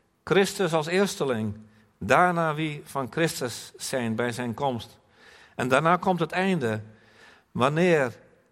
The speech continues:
hij het koningschap aan God en de Vader heeft overgegeven. Want wanneer hij alle heerschappij en alle macht en kracht heeft teniet gedaan. Want hij moet koning zijn,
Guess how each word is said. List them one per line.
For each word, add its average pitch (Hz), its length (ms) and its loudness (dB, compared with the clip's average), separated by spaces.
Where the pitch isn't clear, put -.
hij 156 260 2
het - 220 -2
koningschap 202 880 0
aan 117 220 -4
God 180 280 0
en 147 80 -4
de 131 80 -2
Vader 151 380 2
heeft 135 220 -4
overgegeven. 110 920 -2
Want 165 580 0
wanneer 156 280 4
hij 147 200 0
alle 196 260 4
heerschappij 160 760 -2
en 123 100 -6
alle 170 240 2
macht 165 420 -2
en 113 200 -6
kracht 160 380 -2
heeft 131 360 -8
teniet 139 260 -4
gedaan. 104 480 -4
Want 131 140 0
hij 156 260 4
moet 226 220 0
koning 190 400 2
zijn, 123 480 -4